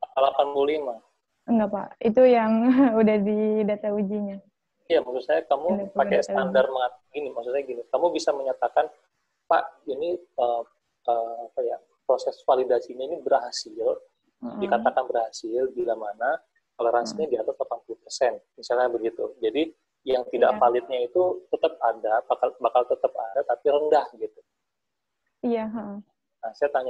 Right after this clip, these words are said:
Speaker 1: sama kamu, berapa persen tingkat toleransi kehasilan?
Speaker 2: Tingkat toleransi dari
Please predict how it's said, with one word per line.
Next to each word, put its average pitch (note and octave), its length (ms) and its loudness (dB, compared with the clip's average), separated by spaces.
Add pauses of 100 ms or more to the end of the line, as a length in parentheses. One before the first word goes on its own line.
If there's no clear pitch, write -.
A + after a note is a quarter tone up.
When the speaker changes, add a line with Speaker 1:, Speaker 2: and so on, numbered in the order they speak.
Speaker 1:
sama A2+ 240 -10
kamu, A2 240 -14
berapa A#2+ 320 -2
persen B2+ 480 -6
tingkat A2+ 400 -14
toleransi A2 480 -8 (480)
kehasilan? - 480 -12
Speaker 2:
Tingkat A3 240 -6 (160)
toleransi G#3+ 720 -2
dari G#3+ 400 0